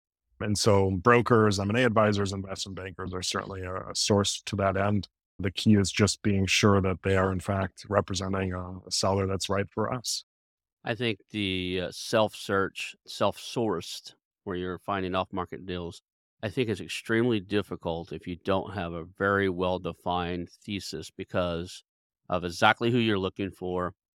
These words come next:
Speaker 2: mainly because you're reaching out to too many t-, targets in each one of these industries and each one of these owner base. They have their own language, they have their own phrases, they have their own kind of connections, their own associations.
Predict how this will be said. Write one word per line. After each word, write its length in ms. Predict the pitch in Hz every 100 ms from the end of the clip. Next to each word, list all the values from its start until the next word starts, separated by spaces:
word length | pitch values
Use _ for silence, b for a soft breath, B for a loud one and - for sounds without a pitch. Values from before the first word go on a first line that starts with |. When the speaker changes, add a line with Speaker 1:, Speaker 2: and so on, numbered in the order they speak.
| _ _ -
Speaker 2:
mainly 300 | 127 196 160
because 320 | 113 110 92
you're 120 | 101
reaching 400 | 92 104 - 98
out 160 | 92 -
to 60 |
too 200 | - 101
many 220 | 92 87 85
t-, 60 | - _
targets 480 | - 104 101 95 -
in 100 | 90
each 320 | 98 117 -
one 140 | 131
of 80 | 107
these 180 | 98 90
industries 460 | 95 95 - 92 87
and 80 |
each 160 | 92 -
one 120 | 92
of 60 | 87
these 180 | 85 87
owner 280 | 95 95
base. 400 | 87 87 90 - - _ _ _ _ _
They 100 | 107
have 180 | 107 123
their 160 | 117 98
own 140 | 90
language, 360 | 92 92 90 85
they 120 | 90
have 160 | 95
their 180 | 95 92
own 180 | 92 92
phrases, 480 | 90 101 98 92 90
they 120 | 87
have 200 | 90 90
their 220 | 92 92
own 460 | 92 92 92 87 85
kind 260 | - 92
of 60 | 82
connections, 640 | - 92 90 - 90 90
their 120 | 87 85
own 160 | 87
associations. 920 | 87 - 104 - 98 98 - 95 101